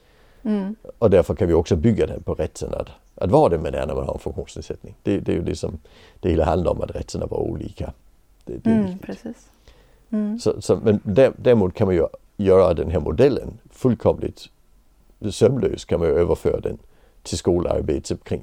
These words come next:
Speaker 2: vanliga barn eller till förskolearbete eller äldreboende eller psykiatri eller vad man vill. För det att, alltså, hantera ut-, hantera, utvärdera, förändra, det, det är ingen större skillnad.
Speaker 1: Mm.
Speaker 2: Eh,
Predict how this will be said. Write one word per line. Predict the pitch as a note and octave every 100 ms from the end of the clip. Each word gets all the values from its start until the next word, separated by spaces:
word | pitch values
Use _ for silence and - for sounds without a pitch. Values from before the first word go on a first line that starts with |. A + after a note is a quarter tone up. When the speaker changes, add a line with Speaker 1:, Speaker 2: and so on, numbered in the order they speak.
| E2
Speaker 2:
vanliga | E2 D#2 C#2+
barn | C#2+ D2+ -
eller | - -
till | - D2+
förskolearbete | D#2 D2+ - D#2+ D2+ D#2 C#2+ C#2+ -
eller | D2+
äldreboende | C2+ E2 E2 D#2 D2+ - D#2
eller | - C#2+ - - - -
psykiatri | - D#2+ E2 - G2+ F2+ E2+
eller | E2 E2
vad | D#2+
man | E2+
vill. | F#2 A#2+ -
För | -
det | F#2 E2+
att, | F#2 -
alltså, | G2+ G2 D#2+ - _
hantera | - G2+ F2 A2 F2
ut-, | F2 F#2+ - -
hantera, | G2+ F#2+ B2
utvärdera, | F#2+ F2+ F2+ F2+ -
förändra, | C#2+ - - -
det, | F2+
det | E2+ G2
är |
ingen | G2+ G2
större | F#2+ E2
skillnad. | - C3 - - - _ _ - _ _ -
Speaker 1:
Mm. | G#2
Speaker 2:
Eh, | E2